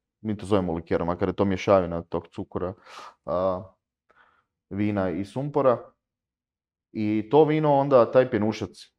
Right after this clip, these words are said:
a, zna biti onda dosta razbijen, rastre se ti, pe-, ono, razdvoji se, ajmo reći kako mi to zovemo. Bilo bi dobro da to odstoji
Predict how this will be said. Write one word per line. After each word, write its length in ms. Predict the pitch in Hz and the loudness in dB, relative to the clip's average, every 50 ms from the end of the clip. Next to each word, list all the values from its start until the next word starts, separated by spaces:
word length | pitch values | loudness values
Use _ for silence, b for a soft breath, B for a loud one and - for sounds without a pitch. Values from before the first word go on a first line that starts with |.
| _ _ _ _ _ _ _ _ _ _ | _ _ _ _ _ _ _ _ _ _
a, 120 | - - 107 107 104 98 101 104 101 101 | -8 -6 -4 -2 -2 -2 -2 -2 -2 -4
zna 160 | 101 120 131 131 | 0 0 0 2
biti 200 | 127 123 - 127 | 2 2 2 2
onda 140 | 127 120 | 2 4
dosta 260 | 117 120 117 117 117 107 | 4 4 4 4 2 -2
razbijen, 580 | 104 101 104 107 98 87 82 82 85 85 90 | -2 -2 0 0 0 0 0 -2 -4 -6 -2
rastre 380 | 92 90 95 92 92 - - 92 | 2 4 4 4 4 0 -8 -16
se 200 | - - - - | -16 -16 -20 -20
ti, 200 | _ _ 92 87 | _ _ -16 -16
pe-, 180 | 90 - 95 87 95 92 | -10 -6 -6 -6 -6 -4
ono, 480 | 82 90 87 78 80 87 90 87 80 50 - - - _ _ _ | -4 -4 -4 -4 -6 -8 -8 -8 -10 -10 -12 -16 -20 _ _ _
razdvoji 480 | - 92 107 101 104 110 107 117 135 143 | -10 -6 -6 -6 -4 0 2 2 2 0
se, 180 | - - 135 | 0 0 0
ajmo 180 | 127 131 135 131 | 0 0 0 0
reći 220 | 127 127 123 - | -2 -2 -4 -4
kako 180 | - 120 110 120 | -4 -4 -4 -4
mi 80 | 117 113 | -6 -6
to 120 | - 117 | -6 -4
zovemo. 440 | 117 123 123 127 123 120 113 104 - _ _ b b b b b b b b b | 0 2 2 2 2 0 -4 -6 -10 _ _ b b b b b b b b b
Bilo 200 | 127 147 165 214 | 4 6 6 8
bi 100 | 180 160 | 8 10
dobro 360 | 160 175 185 180 180 180 165 | 10 10 10 10 10 10 10
da 180 | 156 147 143 139 | 10 8 6 6
to 180 | 139 151 160 | 8 8 8
odstoji 640 | 160 147 156 - - 160 160 156 147 135 120 113 117 | 8 8 6 4 4 6 6 6 6 6 2 0 -2